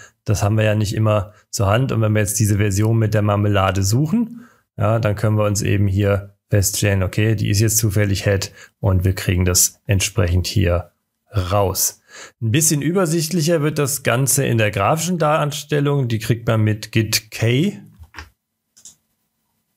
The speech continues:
Und da sieht man hier unsere Versionshistorie, also die Versionen, die aufeinander aufbauen. Sie hängen alle in einer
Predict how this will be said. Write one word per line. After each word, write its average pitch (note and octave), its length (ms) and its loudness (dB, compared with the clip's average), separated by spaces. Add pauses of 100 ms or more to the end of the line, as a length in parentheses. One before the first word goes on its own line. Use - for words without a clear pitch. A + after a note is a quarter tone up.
(720)
Und A2 180 0
da G#2+ 60 2
sieht G#2 180 2
man G#2+ 200 0
hier A2+ 240 2
unsere G#2+ 340 0
Versionshistorie, D3+ 1120 0 (440)
also G#2+ 280 2
die G2+ 100 0
Versionen, G2+ 400 2
die G#2+ 140 2
aufeinander G2+ 440 0
aufbauen. C#3+ 520 0
Sie G#2 100 0
hängen G#2 220 -2
alle G2+ 260 2
in G2 120 0
einer F#2+ 420 0